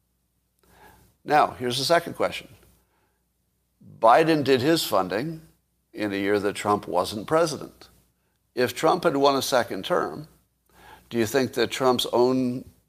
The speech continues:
experts would have convinced him to beef up the A I budget? I don't know. Do you? <laughs> Maybe it would have happened at the same time.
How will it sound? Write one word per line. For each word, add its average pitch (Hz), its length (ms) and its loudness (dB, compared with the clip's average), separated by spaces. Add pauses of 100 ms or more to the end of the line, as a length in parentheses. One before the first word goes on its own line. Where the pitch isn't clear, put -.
(140)
experts 110 640 -2
would 110 340 -4
have 107 180 -2
convinced 104 500 -4
him 104 200 -4
to 95 180 -8
beef 101 280 -8
up 104 200 -4
the 92 280 -8
A 92 180 0
I 101 160 2
budget? 87 460 -4 (1200)
I 98 180 0
don't 110 140 2
know. 180 320 2 (640)
Do 104 120 -4
you? 196 340 2 (720)
<laughs> - 720 -10
Maybe 127 220 2
it 151 80 4
would 147 100 4
have 147 100 0
happened 143 340 2
at 135 100 -6
the 131 80 -8
same 139 280 -2
time. - 380 -2